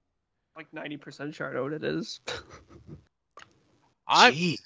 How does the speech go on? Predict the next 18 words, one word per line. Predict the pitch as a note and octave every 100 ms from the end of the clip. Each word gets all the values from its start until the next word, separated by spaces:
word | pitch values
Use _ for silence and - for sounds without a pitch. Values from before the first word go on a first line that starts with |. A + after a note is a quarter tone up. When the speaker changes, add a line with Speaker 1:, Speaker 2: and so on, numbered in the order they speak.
| -
Speaker 2:
I'm | A#2
not | F3+ G#3+
shocked. | - E3 D3 F#3+ - - -
I'm | D3+
actually | G3 - F#3
not | C#3 C3 -
shocked | F3 F3+ -
because | D#3 C#3
of | B2+ A2+ _ _ _ _ _ _ _ _
the | - C3+
era, | - D3+ E3 F3 F3 - - _
how | - B2+
tickets, | - F3 - D#3
Speaker 1:
Yep. | E3+ - _ _
Speaker 2:
how | D#3 C#3+ _ _
cheap | - F3+ -
tickets | D#3+ D3 C3+
were, | B2+ B2 A#2